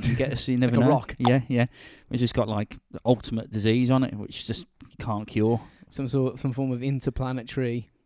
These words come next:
Speaker 2: plague.
Speaker 1: <laughs> Yeah, yeah.
Speaker 2: That would
Speaker 1: Alien
Speaker 2: fuck us.
Speaker 1: plague.
Speaker 2: I think that would probably really fuck us.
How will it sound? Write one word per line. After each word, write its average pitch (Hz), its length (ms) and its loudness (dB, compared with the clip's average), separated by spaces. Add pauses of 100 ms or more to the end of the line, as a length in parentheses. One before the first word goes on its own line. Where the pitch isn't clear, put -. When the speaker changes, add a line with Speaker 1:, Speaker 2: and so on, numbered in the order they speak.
(440)
Speaker 2:
plague. 117 520 -6 (120)
Speaker 1:
<laughs> - 120 -6
Yeah, 139 200 4
yeah. 123 240 2 (580)
Speaker 2:
That 135 80 -4
would 123 80 0
Speaker 1:
Alien 131 240 6
Speaker 2:
fuck 131 80 4
us. 131 60 6
Speaker 1:
plague. 131 260 2 (340)
Speaker 2:
I 160 60 -8
think 123 120 -4
that 123 80 -6
would 123 100 -12
probably 113 260 -6
really 117 380 -6
fuck 110 320 -10
us. 110 220 -6